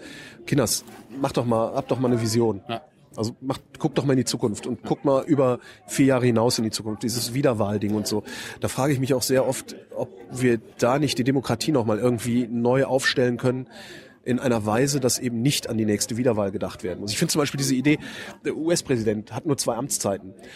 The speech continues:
Speaker 1: könnte also in der zweiten Amtszeit machen, was er will.
Speaker 2: Ja.
Speaker 1: Ja, machen manche ja auch. Also nicht, jetzt nicht großflächig, aber sie, sie tun, was sie wollen. Sie bringen halt irgendwie gute Ideen, sie bringen die Gesellschaft ein Stück voran. Und, ähm, sowas fände ich halt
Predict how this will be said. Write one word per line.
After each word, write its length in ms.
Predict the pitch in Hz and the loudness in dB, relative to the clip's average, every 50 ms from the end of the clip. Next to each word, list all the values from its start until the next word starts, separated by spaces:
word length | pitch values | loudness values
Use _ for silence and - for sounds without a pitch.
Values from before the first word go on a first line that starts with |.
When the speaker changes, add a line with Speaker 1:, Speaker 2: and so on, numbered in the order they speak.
| - - - | -20 -4 -2
Speaker 1:
könnte 220 | - 156 147 165 | 0 0 2 0
also 140 | 123 139 151 | 0 2 2
in 20 | 135 | 2
der 80 | 127 | 2
zweiten 300 | 120 - - 151 160 139 | 2 2 0 0 0 0
Amtszeit 480 | - - 175 - - - 131 131 - - | 0 -2 0 0 0 0 0 -2 -2 -4
machen, 420 | 135 170 202 214 - - 226 214 | -6 -2 -2 -2 0 0 0 0
was 160 | 185 220 - - | 0 0 2 2
er 140 | 233 220 | 2 4
will. 200 | 233 247 180 113 - - _ _ - | 4 4 4 2 0 -4 _ _ -12
Speaker 2:
Ja. 140 | 226 240 - - - - - - - | -12 -12 -12 -14 -18 -20 -20 -10 -4
Speaker 1:
Ja, 160 | - 135 160 - - - | -2 -2 -2 -2 -4 -6
machen 240 | 156 - - - 190 | -4 -2 0 0 2
manche 280 | 147 120 123 110 - 120 | 2 0 0 0 0 0
ja 120 | 107 104 | 0 0
auch. 240 | 95 101 104 - 120 | 0 -2 -4 -4 -4
Also 160 | 120 120 135 | -4 -4 -4
nicht, 340 | 131 139 143 139 - - 139 | -4 -2 -2 -2 -2 -2 -2
jetzt 160 | 131 120 - | -2 -2 0
nicht 180 | 135 - - - 139 123 - 156 | -2 -2 -4 -4 -4 -4 -4 -2
großflächig, 560 | 123 123 135 175 - - 196 185 170 190 160 | 2 4 4 4 4 2 2 0 0 2 0
aber 120 | 180 160 156 | 0 2 0
sie, 120 | 156 151 | 0 0
sie 180 | 151 156 165 147 - - - - | 0 -2 -2 -4 -6 -10 -4 0
tun, 180 | - 226 214 | 0 2 2
was 120 | 160 120 - | 2 0 2
sie 100 | 131 113 | 2 2
wollen. 140 | 117 113 113 | 2 2 2
Sie 100 | 127 127 | 2 0
bringen 400 | 123 123 127 147 160 165 165 151 | 0 0 0 0 2 2 2 2
halt 140 | 143 143 - | 2 2 0
irgendwie 260 | 143 151 147 147 147 | 0 0 0 0 -2
gute 220 | 135 160 151 - | -2 -2 0 2
Ideen, 240 | 143 135 170 165 143 | 2 4 4 2 2
sie 60 | 123 | 2
bringen 140 | 117 135 143 | 2 2 2
die 80 | 147 131 | 2 2
Gesellschaft 400 | 139 127 147 165 170 - - - | 2 2 2 2 0 -2 -4 -4
ein 40 | 104 | -4
Stück 220 | - - 104 - | -4 -4 -4 -2
voran. 280 | - 110 101 104 107 107 - - - - - - - - - - - - | -2 -2 0 -2 -2 -4 -8 -12 -16 -16 -14 -12 -12 -12 -14 -16 -18 -6
Und, 320 | - 135 117 120 117 - 135 | -2 -2 -2 -2 0 0 2
ähm, 400 | 123 117 110 110 117 113 117 117 | 4 4 4 2 0 -4 -4 -2
sowas 260 | 131 175 180 131 - | 0 0 0 -2 -2
fände 380 | - - - - - 113 104 101 | -4 -6 -6 -2 0 0 0 0
ich 100 | - - | 0 0
halt 120 | 101 - | -2 -2